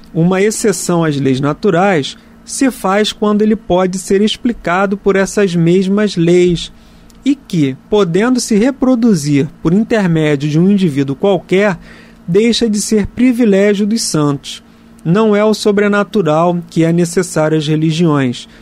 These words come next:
mas o princípio espiritual, que costumam erradamente confundir com o maravilhoso,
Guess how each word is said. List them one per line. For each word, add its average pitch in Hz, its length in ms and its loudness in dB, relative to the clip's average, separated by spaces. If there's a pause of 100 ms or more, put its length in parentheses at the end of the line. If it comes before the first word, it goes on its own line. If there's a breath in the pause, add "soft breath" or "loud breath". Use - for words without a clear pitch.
(260 loud breath)
mas 180 480 0
o 170 120 -2
princípio 247 600 0
espiritual, 196 840 -2 (480 loud breath)
que 170 120 -6
costumam 180 880 0
erradamente 202 800 0
confundir 185 720 -4
com - 180 -4
o 180 80 -4
maravilhoso, 180 880 0